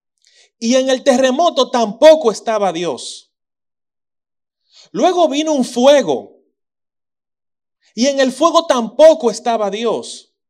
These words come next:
¿Qué representan el viento, el terremoto, el fuego?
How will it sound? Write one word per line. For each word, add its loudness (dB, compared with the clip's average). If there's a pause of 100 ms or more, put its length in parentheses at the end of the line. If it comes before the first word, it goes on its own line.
(960)
¿Qué 0
representan 0
el -6
viento, -6
el -10
terremoto, -6 (640)
el -4
fuego? 0